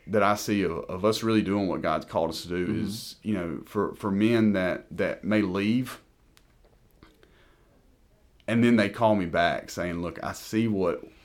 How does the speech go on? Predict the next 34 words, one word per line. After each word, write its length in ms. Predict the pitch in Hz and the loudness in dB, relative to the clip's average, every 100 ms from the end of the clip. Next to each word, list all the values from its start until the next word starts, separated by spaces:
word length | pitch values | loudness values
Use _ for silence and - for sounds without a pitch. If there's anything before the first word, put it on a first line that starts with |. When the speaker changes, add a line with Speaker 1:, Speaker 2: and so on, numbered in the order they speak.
| - | -18
Speaker 1:
I 120 | - | -10
see 260 | 98 - 107 | -8 -2 2
what 140 | 104 | 2
I 100 | 76 | 0
had 300 | 80 87 78 | -2 -2 -2
there. 300 | 64 71 71 110 | -6 -6 -6 -6
Speaker 2:
Yeah. 560 | 113 110 131 110 98 104 | -6 -4 -4 -4 -6 -4
Speaker 1:
Um, 400 | 101 92 85 82 | -2 0 -2 -4
is 180 | 95 101 | -4 -2
there 160 | 98 | -2
any 140 | 98 104 | 0 0
way 240 | 98 95 | 2 0
that 140 | 85 87 | 0 -2
I 120 | 85 | -4
can 180 | - 87 | -6 -8
come 220 | 101 87 | -4 -4
back, 240 | 82 - | -4 -4
be 100 | 90 | -8
involved 380 | 85 73 64 57 | -8 -6 -8 -8
again, 380 | 65 60 - - | -12 -14 -16 -8
Speaker 2:
Mm. 340 | 113 120 107 95 | -2 2 2 0
Speaker 1:
you 80 | |
know, 140 | 95 87 | -2 -4
and 180 | 80 90 | -6 -6
move 180 | 87 | -6
back?" 300 | 80 67 65 | -6 -6 -6
And 140 | 98 107 | -2 0
so, 340 | 120 113 107 - | 4 4 4 0
you 120 | 131 | 2
know, 140 | 117 95 | 2 2
we're, 400 | 92 131 127 - - - - - - | 4 6 4 0 -18 -20 -20 -14 2
we're, 160 | 127 | 4
we're, 340 | - 131 139 - - _ _ | 8 8 8 4 -12 _ _
you, 240 | - 107 | -10 -10